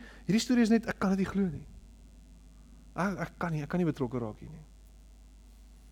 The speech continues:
En ons is so blootgestel. Dat wanneer die ware Jakob kop uitsteek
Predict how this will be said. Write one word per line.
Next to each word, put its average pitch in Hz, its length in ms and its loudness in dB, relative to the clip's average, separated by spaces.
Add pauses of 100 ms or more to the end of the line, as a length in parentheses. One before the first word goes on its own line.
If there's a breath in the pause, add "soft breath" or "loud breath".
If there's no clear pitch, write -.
(1900)
En 165 60 -8
ons 175 160 -4
is - 140 0
so 226 200 2 (760 soft breath)
blootgestel. - 840 -2 (3000 soft breath)
Dat 165 340 6 (880 soft breath)
wanneer 190 400 10
die 185 120 6
ware 220 420 10
Jakob 151 680 6
kop 202 200 4
uitsteek - 680 0